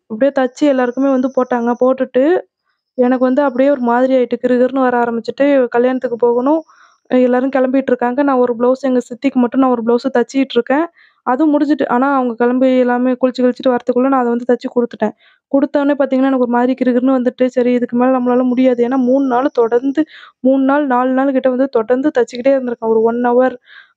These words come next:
ஆ, ரெண்டு மணி நேரம் இந்த மாதிரி தான் நான் தூங்கியிருப்பேனே. எப்பயாச்சும் ரொம்ப வலிக்கிற மாதிரி இருந்துச்சுன்னா, படுத்து தூங்கிட்டு உடனே எந்திரிச்சு தைக்கிறது, அந்த மாதிரி தான் பண்ணிட்டு இருந்தேன். அதனால எனக்கு சுத்தமா முடியல. சரின்ட்டு என்னை,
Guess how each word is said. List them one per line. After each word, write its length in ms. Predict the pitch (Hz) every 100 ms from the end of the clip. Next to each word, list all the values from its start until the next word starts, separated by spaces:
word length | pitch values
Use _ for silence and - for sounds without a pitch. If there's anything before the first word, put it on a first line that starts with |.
| -
ஆ, 80 | 240 233 226 226 226
ரெண்டு 260 | 247 254
மணி 120 | 240
நேரம் 220 | 240 247 247
இந்த 160 | 240
மாதிரி 280 | 240 254 254
தான் 80 | 285
நான் 160 | 269 254
தூங்கியிருப்பேனே. 500 | 254 247 - 220 285 320 _ _ _ _ -
எப்பயாச்சும் 580 | 247 247 269 269 294 269
ரொம்ப 160 | 262
வலிக்கிற 320 | 269 254 269 254
மாதிரி 120 | 254
இருந்துச்சுன்னா, 240 | 254 269
படுத்து 260 | 262 240 240
தூங்கிட்டு 240 | 247 247
உடனே 260 | 254 233 247
எந்திரிச்சு 320 | 240 233 247
தைக்கிறது, 400 | 233 240 233 240
அந்த 200 | 233 233
மாதிரி 260 | 233 240 254
தான் 100 | 269
பண்ணிட்டு 360 | 240 233 220
இருந்தேன். 300 | 214 214 302 392 - - - -
அதனால 360 | 254 269 294
எனக்கு 180 | 330 254
சுத்தமா 380 | 254 - 302 302
முடியல. 460 | 262 254 254 220 -
சரின்ட்டு 500 | 254 247 254 277 330 349 - - _ _ -
என்னை, 260 | 220 220